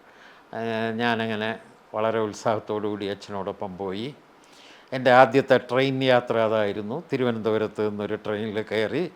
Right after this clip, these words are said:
ആദ്യമായിട്ട് കോഴിക്കോട്ടേക്ക് പോകുന്നു. നേരം വെളുത്തപ്പോഴാണ് കോഴിക്കോട് എത്തുന്നത്. അങ്ങനെ അവിടെ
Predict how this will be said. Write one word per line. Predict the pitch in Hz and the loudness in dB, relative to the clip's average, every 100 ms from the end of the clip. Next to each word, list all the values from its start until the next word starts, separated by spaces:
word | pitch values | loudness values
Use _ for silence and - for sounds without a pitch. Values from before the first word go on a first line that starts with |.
| - - - - - | -18 -20 -20 -20 -6
ആദ്യമായിട്ട് | 120 117 113 113 110 107 98 127 175 | -2 0 0 0 0 -2 -2 -2 -2
കോഴിക്കോട്ടേക്ക് | - 123 110 104 104 104 98 | -2 -4 -2 -4 -4 -4 -8
പോകുന്നു. | 95 101 98 95 110 160 - - - | -8 -6 -6 -6 -8 -10 -14 -20 -10
നേരം | 110 110 | -6 -4
വെളുത്തപ്പോഴാണ് | 110 104 107 113 104 101 | -4 -4 -4 -4 -4 -4
കോഴിക്കോട് | 113 98 98 95 98 | -4 -6 -4 -6 -6
എത്തുന്നത്. | 95 104 90 95 98 - - - - - - - 120 | -8 -12 -10 -10 -12 -14 -20 -20 -20 -20 -20 -14 -6
അങ്ങനെ | 139 151 156 160 | -4 0 0 2
അവിടെ | 160 151 156 151 | 0 2 2 2